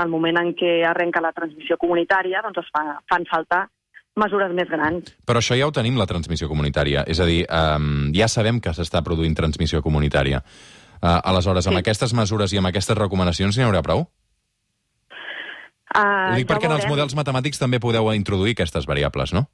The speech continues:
Speaker 1: Sí, sí, sí, efectivament. Però, clar, el que no controlem tampoc és, és dir, eh, quan es fa una recomanació de no sortir de casa,
Speaker 2: Mhm.
Speaker 1: doncs, eh, que la gent marxi de cap de setmana, no? És, és, en quan, eh, entra en joc el, el comportament particular de les persones, es fa una mica difícil.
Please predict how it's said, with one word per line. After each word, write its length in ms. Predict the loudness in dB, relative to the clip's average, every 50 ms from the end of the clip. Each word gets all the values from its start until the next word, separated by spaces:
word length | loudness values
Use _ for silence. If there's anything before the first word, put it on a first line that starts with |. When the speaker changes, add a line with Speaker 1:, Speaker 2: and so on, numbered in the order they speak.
| _ _ _ _ _ _ _ _ _ _ _ _ _ _ _ _ -18 -14 -12 -10 -10 -10 -10 -6 -2 2
Speaker 1:
Sí, 140 | 2 2 2 2
sí, 100 | 0 -2 0
sí, 60 | 0 0
efectivament. 640 | 0 0 -2 -2 0 0 2 2 2 0 0 -2 -2
Però, 160 | -2 -2 0
clar, 160 | 2 0 0 0 0 -2
el 80 | -2 -2
que 100 | -2 -2
no 140 | -2 -2 -2
controlem 440 | -2 -2 -2 0 0 0 0 0 -2
tampoc 440 | -4 -4 -2 0 0 0 0 0 -2
és, 160 | -4 -4 -4 _ -2
és 240 | -2 -2 -2 -2
dir, 280 | -2 0 2 2 2 2
eh, 120 | 0 -2 -2 0
quan 140 | 0 0 0
es 100 | 0 0
fa 80 | 0
una 100 | 2 2 0
recomanació 640 | 0 -2 -2 -2 -2 -4 -4 -6 -4 -2 0 2 2
de 140 | 2 2 0 0 -2 -4 -6 -6
no 100 | -6 -4 -4
sortir 260 | -4 -4 -2 0 0
de 80 | 2 2
casa, 400 | 2 0 0 0 -2 -4 -6 -6 _ _ _ _ _ _ -16
Speaker 2:
Mhm. 140 | -12 -6 -2
Speaker 1:
doncs, 300 | 0 0 0 0 0 0
eh, 380 | 0 2 0 0 -2 -6 -6 -2
que 80 | 0 0
la 100 | 0 0
gent 160 | 0 0 0
marxi 220 | 0 0 0 0
de 100 | -2 0
cap 140 | 0 -2 -4
de 140 | -4 -6 -6
setmana, 380 | -2 -2 0 0 0 0 0 -2
no? 280 | -4 -2 -2 -2 -2
És, 120 | -2 -4 -4 -6 -6
és, 200 | -4 -4 -4 -4 _ _ _ _ -14 -10 -8 -6 -6 -6 -6 -6 -6 -8 -8 -6 -6 -4 -2 0 0
en 120 | 0 2
quan, 500 | 2 0 0 0 0 0 0 0 0 0
eh, 520 | 0 2 2 0 0 -2 -4 -6 -6 -4 _
entra 280 | -4 -2 -2 0 0 0
en 80 | 0 0
joc 160 | -2 0 0
el, 160 | -2 -2 0
el 160 | -2 -2 -2
comportament 920 | -2 -4 -4 -2 -2 -2 0 0 0 0 0 0 0 0 -2 -2 -4 -6 -4 -2
particular 420 | -2 -2 -2 0 0 2 2 2
de 80 | 0 -2
les 140 | -2 -4
persones, 340 | -6 -8 -6 -4 -2 0 0
es 140 | 0 0 -2
fa 60 | -2 0
una 100 | 0 0
mica 220 | 0 0 0 0
difícil. 560 | -2 -2 -2 -2 -2 -2 -2 -4 -4 -4 -4